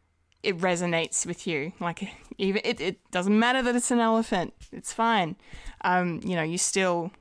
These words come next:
yeah, that's still some, you know, someone that's been lost, and it, you still feel that. And yeah, it was very, it was very powerful.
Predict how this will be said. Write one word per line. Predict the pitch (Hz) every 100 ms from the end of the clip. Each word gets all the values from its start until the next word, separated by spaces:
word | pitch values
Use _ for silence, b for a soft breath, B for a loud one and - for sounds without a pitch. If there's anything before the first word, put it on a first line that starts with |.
| _ _ _ _
yeah, | - 170
that's | 185 -
still | - 196
some, | - 180 175 -
you |
know, | 175 147
someone | 160 185 160 165
that's | 160 -
been | 170 156
lost, | 160 156 - 160
and | 156
it, | -
you | 160
still | - - 165
feel | - 147 151
that. | 151 - -
And | 156 135 139 170
yeah, | 156 131 -
it |
was | 202 208
very, | 175 160 156
it | 156 - - -
was | 320
very | 285 233
powerful. | 208 180 180 - 170 165